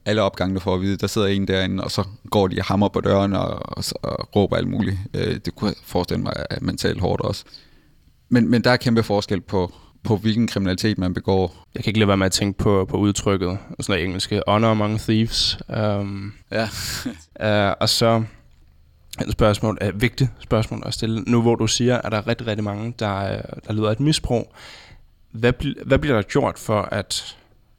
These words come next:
Speaker 2: at hjælpe mennesker med, med et misbrug?
Speaker 1: Jeg tror, jeg, altså, jeg, jeg tror, hjælpen er der,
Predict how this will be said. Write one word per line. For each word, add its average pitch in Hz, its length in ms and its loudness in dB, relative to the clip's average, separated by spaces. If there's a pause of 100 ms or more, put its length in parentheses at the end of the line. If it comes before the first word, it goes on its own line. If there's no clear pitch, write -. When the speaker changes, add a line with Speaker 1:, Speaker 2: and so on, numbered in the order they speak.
Speaker 2:
at 107 100 -2
hjælpe 107 400 2 (520)
mennesker 92 340 -4
med, 101 220 -6
med - 100 -6
et - 120 -8
misbrug? - 380 -8 (1040)
Speaker 1:
Jeg 120 120 4
tror, 147 220 2
jeg, 123 180 2 (160)
altså, 127 280 4 (100)
jeg, 120 180 2 (100)
jeg 135 140 2
tror, 151 260 4 (220)
hjælpen 131 400 4
er 131 140 6
der, 127 340 -2